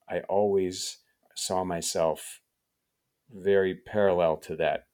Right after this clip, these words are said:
the girl, the character. I sort of was like, "Yep, that's how I would have done it." <laughs> And I think that it's just like, uh, you only see that a few times. I can only remember a few books that sort of struck me the same way.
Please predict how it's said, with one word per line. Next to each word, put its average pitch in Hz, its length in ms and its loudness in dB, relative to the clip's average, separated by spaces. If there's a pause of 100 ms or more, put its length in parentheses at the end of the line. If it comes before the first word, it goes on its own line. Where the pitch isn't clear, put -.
(240)
the - 80 -4
girl, 82 420 -2
the 95 100 -8
character. - 640 -6
I - 40 -8
sort 85 300 -6
of 87 80 -6
was - 160 -16
like, - 220 -10
"Yep, 98 240 0 (220)
that's 85 240 -6
how 87 400 -2 (540)
I 90 80 -2
would 90 100 0
have 87 100 -6
done 87 200 2
it." - 180 -12
<laughs> - 140 -8
And - 420 -2
I 120 160 -2
think 123 340 0
that 104 180 0 (500)
it's - 220 -6
just - 280 -2
like, 95 340 2 (520)
uh, 92 380 0
you 113 100 0
only 117 160 2
see 120 220 0
that 101 180 6
a 82 40 0
few 98 200 -6
times. 90 420 0
I 87 60 -6
can 92 160 -8
only 98 240 -2
remember 87 420 -6
a - 80 -10
few 101 260 -8
books - 480 -6
that 82 200 -10
sort 85 220 -8
of 80 80 -10
struck - 360 -8
me 87 140 -12
the - 80 -16
same 78 320 -10
way. 78 380 -4